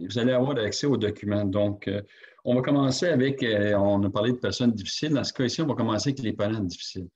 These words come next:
Puis pourquoi ? OK. J'ai fait une liste ici. Fait que, euh, moi, je vais survoler avec les commentaires, une note inappropriée, des mesures disciplinaires, un incident sur le transport scolaire, beaucoup plus dernièrement avec les médias, euh,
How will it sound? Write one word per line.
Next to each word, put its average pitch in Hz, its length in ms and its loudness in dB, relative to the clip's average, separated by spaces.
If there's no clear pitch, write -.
Puis 110 100 -2
pourquoi ? 135 580 -2
OK. 95 200 -6
J'ai 110 200 0
fait 123 80 0
une 117 180 6
liste 135 280 2
ici. 147 580 2
Fait 107 180 -2
que, - 80 -4
euh, 113 140 4
moi, 135 140 6
je 131 100 0
vais 107 60 0
survoler 113 480 0
avec 117 200 0
les 113 80 0
commentaires, 123 560 2
une 117 100 6
note 120 180 2
inappropriée, 104 800 0
des 110 120 -2
mesures 104 320 -2
disciplinaires, 101 760 -2
un 120 180 4
incident 131 420 4
sur 135 140 2
le - 60 -2
transport 117 500 0
scolaire, 107 560 0
beaucoup 143 320 4
plus 151 260 0
dernièrement 120 600 4
avec 107 220 2
les 104 180 0
médias, 107 680 0
euh, 107 280 2